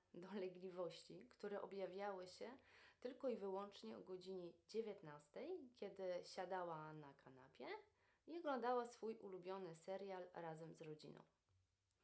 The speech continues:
E, i było to tak dziwne, że nie było żadnych powodów, żeby czuć stres. Był to raczej czas relaksu i spokoju po pracy, mm, w miłej atmosferze razem z dziećmi, z mężem.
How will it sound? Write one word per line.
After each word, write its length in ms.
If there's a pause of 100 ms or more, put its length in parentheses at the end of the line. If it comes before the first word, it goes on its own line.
(640)
E, 360 (420)
i 60
było 180
to 140
tak 380 (100)
dziwne, 540 (540)
że 520 (440)
nie 340
było 240
żadnych 300
powodów, 520
żeby 300
czuć 240
stres. 500 (160)
Był 220
to 120
raczej 640
czas 420
relaksu 760
i 80
spokoju 540
po 140
pracy, 500 (1080)
mm, 420
w 120
miłej 440
atmosferze 800
razem 300
z 60
dziećmi, 360
z 80
mężem. 440